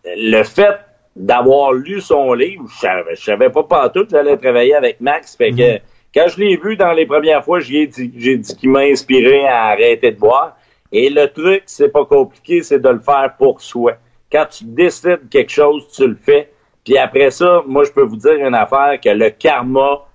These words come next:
Speaker 1: c'est sûr et certain que si tu chies sur la tête de quelqu'un, ça va te retomber dessus. Si tu fais telle affaire, si t'es pas correct, ça va te retomber dessus.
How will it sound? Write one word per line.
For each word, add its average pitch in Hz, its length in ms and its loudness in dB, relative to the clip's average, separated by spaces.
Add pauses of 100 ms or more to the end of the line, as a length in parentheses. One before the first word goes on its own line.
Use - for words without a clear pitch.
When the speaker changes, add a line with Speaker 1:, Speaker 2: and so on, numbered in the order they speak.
(400)
Speaker 1:
c'est 135 280 0
sûr 190 360 0
et 156 100 2
certain 147 500 -2
que 123 160 -2
si 107 260 -10
tu - 260 -8
chies 196 400 0
sur 190 200 2
la 170 180 2
tête 165 280 0
de 156 80 4
quelqu'un, 147 500 0 (220)
ça 113 200 -2
va 117 160 0
te - 120 -2
retomber 110 580 0
dessus. - 300 -20 (420)
Si - 440 -8
tu 123 240 -8
fais 208 340 0
telle 190 220 2
affaire, 151 560 0
si - 240 -18
t'es 101 240 -6
pas 190 160 0
correct, 156 500 0
ça 104 160 -2
va 110 140 -2
te - 140 -6
retomber 113 480 0
dessus. - 260 -20